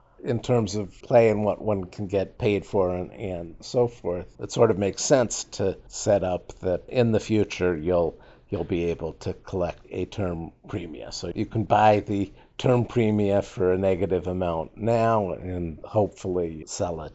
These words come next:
at some point in the future. There's a heuristic for businesses, and particularly the lower the credit quality, the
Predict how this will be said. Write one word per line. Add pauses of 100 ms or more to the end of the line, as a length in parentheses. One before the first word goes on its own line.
at
some
point
in (200)
the
future. (540)
There's
a
heuristic (640)
for
businesses,
and (160)
particularly (460)
the
lower
the
credit
quality, (500)
the